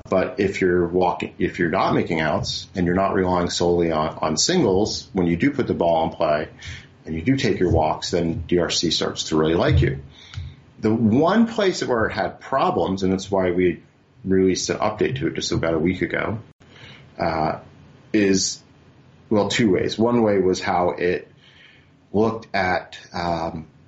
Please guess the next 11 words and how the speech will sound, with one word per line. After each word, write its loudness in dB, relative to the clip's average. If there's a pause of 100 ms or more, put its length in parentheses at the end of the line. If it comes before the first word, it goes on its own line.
(100)
certain 0
extreme 2 (320)
skills -2
in -4
hitters -6 (400)
'cause -2
it, 0
it -2
didn't 2
believe 2
them. -6